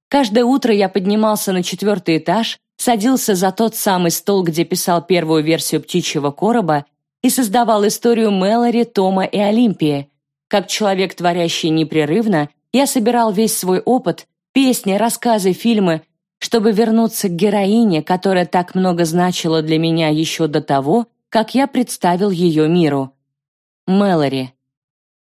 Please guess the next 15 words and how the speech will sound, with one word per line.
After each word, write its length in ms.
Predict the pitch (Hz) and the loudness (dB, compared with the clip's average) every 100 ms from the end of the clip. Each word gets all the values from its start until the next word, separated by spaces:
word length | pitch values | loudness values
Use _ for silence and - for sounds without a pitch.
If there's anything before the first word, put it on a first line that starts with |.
| - | -2
Когда 340 | 208 208 214 | 0 0 0
я 220 | 226 202 | 0 0
понял, 420 | 196 226 220 175 | -2 0 0 0
что 240 | 160 - 185 | -4 -4 -2
могу 320 | 185 185 185 | 0 0 0
развить 420 | 180 165 175 180 | 0 0 -2 -2
историю 520 | 180 - 185 175 160 | -6 -2 0 0 0
главной 460 | 151 170 175 160 156 | 0 0 0 0 0
героини, 640 | 156 170 170 165 156 147 135 | 0 0 0 0 2 0 2
независимо 800 | 156 160 185 180 170 170 156 | 0 0 -2 -2 -2 -2 -2
от 100 | 151 | -2
основной 440 | 160 - 165 170 160 | -4 -4 -2 0 -2
фабулы 460 | 156 160 151 151 | -2 -2 0 0
«Птичьего 540 | 143 - 165 - 151 147 | -2 -4 -6 -4 -4 -4
короба», 540 | - 247 208 151 143 | 0 0 0 0 -4